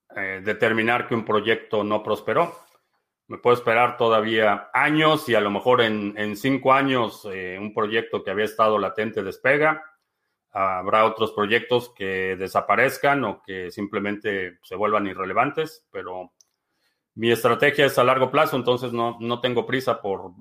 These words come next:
hacer esa determinación. Wall Street Bets y el apoyo popular podrían conseguir borrar del mapa la economía actual y redirigirlo a las criptomonedas. No, eh,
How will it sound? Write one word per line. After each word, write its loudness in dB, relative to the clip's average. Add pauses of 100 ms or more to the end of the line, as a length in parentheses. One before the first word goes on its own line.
hacer -6
esa -4
determinación. -8 (380)
Wall 4
Street 0 (1300)
Bets 0
y 0
el 0
apoyo 0
popular 0
podrían -2
conseguir -4
borrar 2
del -2
mapa 2
la 0
economía -4
actual 0
y -2
redirigirlo -4
a 4
las -4
criptomonedas. 2
No, 0 (320)
eh, -10